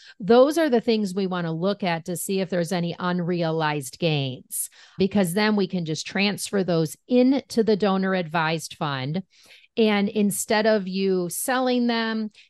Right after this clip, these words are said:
paying, it could be any upwards of almost thirty percent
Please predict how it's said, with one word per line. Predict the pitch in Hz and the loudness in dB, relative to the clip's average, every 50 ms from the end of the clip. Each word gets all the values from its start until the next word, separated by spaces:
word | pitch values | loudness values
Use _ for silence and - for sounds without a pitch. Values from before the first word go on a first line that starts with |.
| _ _ | _ _
paying, | - 202 220 208 208 196 196 190 180 170 160 _ _ _ _ - - | -6 -4 -2 0 0 0 0 -2 -2 -4 -6 _ _ _ _ -4 2
it | 226 214 208 | 2 2 2
could | - 247 320 339 | 4 2 2 2
be | 294 285 240 202 | 4 2 2 4
any | 185 180 180 165 | 4 2 0 0
upwards | - - 214 214 - 208 196 190 175 175 160 - 185 | 2 2 0 0 0 0 0 2 2 0 -2 -2 -6
of | 165 156 | -4 -2
almost | 185 196 214 220 202 165 156 - - _ - | 0 0 0 0 0 0 -2 -4 -8 _ -2
thirty | 226 226 233 240 233 214 196 180 | 0 2 2 2 0 -2 -6 -6
percent | - - 160 151 135 - - - 220 226 247 208 156 143 - - - | -6 -6 -6 -6 -6 -8 -4 -2 0 0 0 0 -2 -6 -10 -14 -16